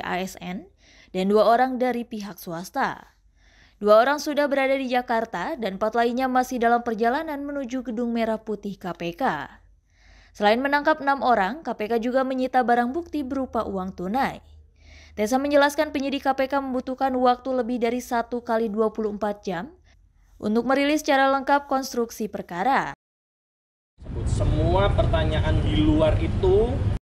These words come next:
Speaker 2: Bagi rekan-rekan jurnalis yang sudah menunggu, informasi yang hari ini bisa kami sampaikan adalah sampai dengan saat ini sudah ada dua orang yang diamankan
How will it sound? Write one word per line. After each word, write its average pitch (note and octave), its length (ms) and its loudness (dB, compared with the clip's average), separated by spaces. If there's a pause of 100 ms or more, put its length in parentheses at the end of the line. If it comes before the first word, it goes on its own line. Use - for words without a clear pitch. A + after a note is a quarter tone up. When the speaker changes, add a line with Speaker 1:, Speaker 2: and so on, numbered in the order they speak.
(1000)
Speaker 2:
Bagi A#2 560 4
rekan-rekan A2+ 480 0
jurnalis A2 400 0
yang G#2+ 240 -2
sudah A2 240 0
menunggu, A2 520 2 (1800)
informasi D#3 720 4
yang D3+ 160 4
hari C#3+ 480 4
ini D3 520 2 (1300)
bisa C3+ 400 4
kami C#3 240 4
sampaikan C3+ 480 2
adalah A#2+ 520 2 (1080)
sampai C3+ 320 0
dengan C3+ 240 4
saat B2+ 240 2
ini C3+ 200 0
sudah C3+ 360 0
ada D3 640 2 (1040)
dua D#3+ 240 6
orang E3 320 4
yang D3 320 0
diamankan C#3 640 0